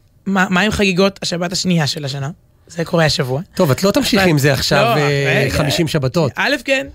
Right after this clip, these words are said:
Speaker 1: השבת השלושים ושבע
Speaker 2: טוב.
Speaker 1: של השנה, בוא נראה. אבל <laughs> אולי. אבל כתב לנו בשבוע שעבר משהו מאוד מאוד עמוק ונכון, בנימין שיינברג, ואני חושבת שזה נכון, כי אנחנו עכשיו ברצף של חג שבת, חג שבת,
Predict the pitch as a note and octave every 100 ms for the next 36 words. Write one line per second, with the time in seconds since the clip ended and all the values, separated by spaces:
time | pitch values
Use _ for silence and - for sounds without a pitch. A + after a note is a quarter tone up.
0 | - F3 F3+ F#3 A3 G#3 - B2 B2+ C#4
1 | B3 B3+ B3+ A#3 A3 G3+ G#3 G3 F#3 G#3+
2 | F#3 D3+ - - - D#3 F3 A3 G#3+ B3
3 | A#3+ F3 D3 _ _ _ - E3 G#3+ B3
4 | G#3 - A3 A#3+ G3+ F#3 F#3 G#3 F#3 F#3+
5 | G3 G3+ G#3 F#3+ - - G#3 G#3 G3 F3+
6 | F#3+ F#3 F3+ D#3+ G3+ F#3 F3 F3 F3+ F#3+
7 | F3 E3 D#3 D#3 F#3+ - - - - -
8 | D#3 F3 F3+ F3 - G#3+ A3 G3 F3+ G#3+
9 | G3+ F3+ F3+ F3 G3 F3+ F#3+ G3 G3 F#3+
10 | F#3+ G3 - F#3+ G3 - F#3 - F3 E3
11 | E3+